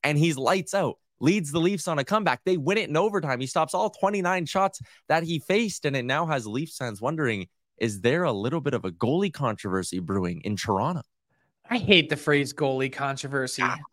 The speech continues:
Speaker 2: Is it even a controversy? You
Speaker 1: No.
Speaker 2: have not really a huge gap in,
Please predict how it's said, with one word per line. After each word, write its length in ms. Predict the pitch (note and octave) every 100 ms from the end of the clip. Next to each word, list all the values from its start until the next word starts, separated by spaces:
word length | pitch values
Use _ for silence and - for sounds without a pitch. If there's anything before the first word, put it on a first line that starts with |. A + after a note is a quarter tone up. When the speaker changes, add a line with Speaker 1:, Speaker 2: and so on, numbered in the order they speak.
| _ _ -
Speaker 2:
Is 140 | F#3+
it 160 | B3+ A3+
even 240 | B3 C4+
a 80 | B3+
controversy? 880 | - G3 G3+ G#3+ A3+ A#3 C4+ B3 - _ _ E3+
You 140 | G3
Speaker 1:
No. 40 |
Speaker 2:
have 360 | A3+ A3+ E3+ - _ _ _ _ _ _ _ _
not 400 | F#3+ G#3 C4+ A#3
really 440 | F3+ A3 C4 A#3 F3+
a 100 | D#3+
huge 560 | C3+ E3 G3 E3+ C3
gap 480 | D#3+ D#3+ F3 C#3 - -
in, 520 | E3 D3+ D3 C#3+